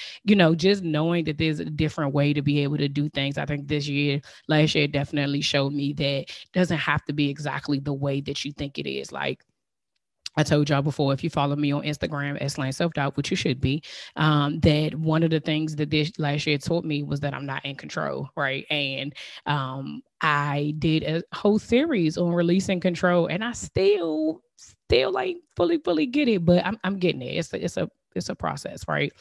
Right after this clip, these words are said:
Um, but just knowing that these are, like, things are different now, right? The way I look at life, the way I look at my family, the way I look at my friends, even myself, like, it's just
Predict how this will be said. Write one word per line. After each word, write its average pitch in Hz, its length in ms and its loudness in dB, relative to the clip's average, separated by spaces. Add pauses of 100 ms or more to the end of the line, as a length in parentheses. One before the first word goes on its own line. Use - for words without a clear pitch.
(380)
Um, 151 500 -2 (280)
but 190 400 6
just 175 200 -2
knowing 170 580 0
that 156 340 -2
these 175 680 -4 (100)
are, 151 640 -4 (240)
like, 147 260 -6 (280)
things 220 240 4
are 156 60 0
different 143 420 -6
now, 131 340 -12
right? 143 380 -6
The 156 200 -4
way 156 320 0
I 151 140 -2
look 156 260 -4
at 160 140 0
life, 147 340 -6
the 160 80 -2
way 147 160 -4
I 147 40 -6
look 147 180 -6
at 143 80 -4
my 139 120 -10
family, 151 480 -2
the 143 100 -6
way 143 120 -4
I 139 60 -4
look 143 220 -6
at 143 80 -4
my 135 160 -8
friends, 143 500 -4 (280)
even 214 260 4
myself, 151 500 0
like, 151 180 0
it's 160 200 -6
just 160 180 -6